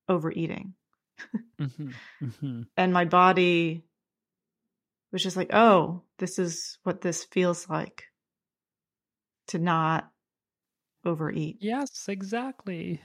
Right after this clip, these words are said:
Speaker 1: To actually, and noticing hunger, and no-, noticing hunger coming up. And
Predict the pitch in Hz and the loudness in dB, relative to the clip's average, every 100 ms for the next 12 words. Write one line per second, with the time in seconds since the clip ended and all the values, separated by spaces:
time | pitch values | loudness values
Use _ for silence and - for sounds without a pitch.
0 | _ _ _ _ _ _ _ - - 196 | _ _ _ _ _ _ _ 4 8 8
1 | - 202 - 208 208 202 208 208 208 175 | 6 2 4 6 8 8 10 8 6 -4
2 | 160 180 180 165 - - _ _ 180 175 | -2 -2 -2 -4 -6 -12 _ _ -2 2
3 | 180 180 202 196 208 185 170 175 170 165 | 0 2 4 4 2 -2 -2 -2 -4 -6
4 | 165 160 156 - - _ _ _ _ - | -6 -4 -2 -4 -8 _ _ _ _ -8
5 | 165 156 156 156 | -4 -2 -2 -4